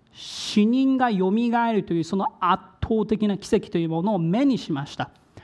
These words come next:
間違いなく誰の目にもイエス様こそが誠の神、父から使わされた御子キリストであるというその明らかな見業が示されました。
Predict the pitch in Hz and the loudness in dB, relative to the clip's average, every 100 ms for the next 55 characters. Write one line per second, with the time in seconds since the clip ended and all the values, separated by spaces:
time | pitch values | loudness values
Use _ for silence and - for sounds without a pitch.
0 | - - 185 190 220 - 269 254 269 240 | -20 -2 4 6 4 0 0 2 2 2
1 | 208 208 247 247 180 220 240 240 233 233 | -2 0 -2 -2 2 4 4 0 0 0
2 | 214 196 220 220 220 196 196 175 202 175 | 0 0 0 0 0 0 0 0 0 2
3 | 180 180 202 214 208 - 208 170 - - | 2 2 -2 -2 0 0 0 -2 -4 -2
4 | 247 - 220 190 - 220 214 214 220 196 | -2 0 0 0 0 2 2 2 0 2
5 | 180 202 208 196 - 202 208 208 202 202 | 0 0 2 0 0 0 0 0 2 2
6 | 196 185 180 202 214 - 180 - 277 - | 2 -2 0 -2 -4 -2 -4 0 2 2
7 | - 190 185 185 180 185 220 214 - - | 2 0 0 0 0 0 0 -4 -4 -2
8 | 262 254 254 240 233 226 - 202 | 0 0 0 0 0 -2 2 2